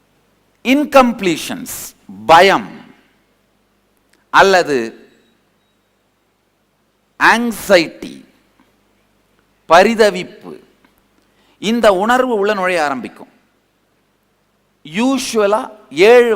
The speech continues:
வயசுக்குள்ள அந்த பரிதவிப்பு எப்போவாவது நம்முடைய வாழ்க்கையோட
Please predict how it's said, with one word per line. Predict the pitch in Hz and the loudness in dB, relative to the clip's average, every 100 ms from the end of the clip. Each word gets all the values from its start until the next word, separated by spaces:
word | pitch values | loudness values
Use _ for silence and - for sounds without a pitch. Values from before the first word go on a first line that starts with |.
| 175 | -2
வயசுக்குள்ள | 202 220 - 214 151 165 175 190 - _ _ _ _ _ _ _ _ _ _ | -4 -6 -12 -14 -6 -2 -2 -4 -8 _ _ _ _ _ _ _ _ _ _
அந்த | - 151 151 | -6 -4 -2
பரிதவிப்பு | 226 214 220 208 190 - 247 - _ | 2 2 0 -4 -6 -12 -14 -14 _
எப்போவாவது | 147 - 202 196 196 208 226 | -6 -2 2 2 4 2 0
நம்முடைய | 214 180 165 160 | -4 -6 -4 -2
வாழ்க்கையோட | 135 156 196 196 196 165 | 0 0 0 -4 -4 -2